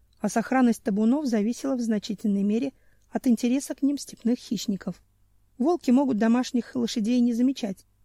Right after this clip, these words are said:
а могут, сами понимаете, ни с того ни с сего вырезать всех поголовно вместе со сторожевыми собаками. Давно наметившийся раскол волчьей части комплексной стаи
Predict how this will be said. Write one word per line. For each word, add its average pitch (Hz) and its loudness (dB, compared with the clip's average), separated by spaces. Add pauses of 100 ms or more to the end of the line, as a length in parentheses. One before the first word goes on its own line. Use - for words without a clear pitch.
(240)
а 220 2
могут, 277 4
сами 254 0
понимаете, 240 -2
ни 202 2
с 202 -10
того 208 -2
ни 214 4
с - -8
сего 220 -2 (460)
вырезать 269 2
всех - -4
поголовно 233 0
вместе 202 -2
со 226 -6
сторожевыми 196 -4
собаками. 190 -6 (540)
Давно 226 4
наметившийся 233 0
раскол 226 -2
волчьей 220 -2
части 226 -4
комплексной 220 -4
стаи 226 -2